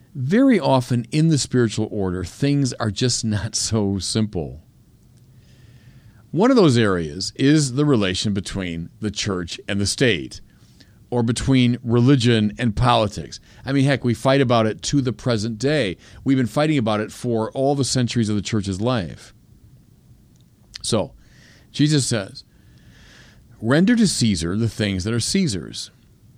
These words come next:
and to God the things that are God's." Now, what he's making clear here at first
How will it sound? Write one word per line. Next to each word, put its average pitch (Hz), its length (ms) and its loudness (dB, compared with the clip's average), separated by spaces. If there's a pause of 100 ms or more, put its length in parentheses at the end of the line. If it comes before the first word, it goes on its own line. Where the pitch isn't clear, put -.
(120)
and 120 180 -2
to 135 80 -4
God 120 720 0
the 131 120 -2
things 95 480 -2
that 110 100 -4
are 113 80 -2
God's." 101 680 -4 (2250)
Now, 175 300 0
what 175 160 0
he's 185 100 0
making 262 300 2
clear 160 320 4
here 113 200 4
at 92 80 -4
first - 580 -8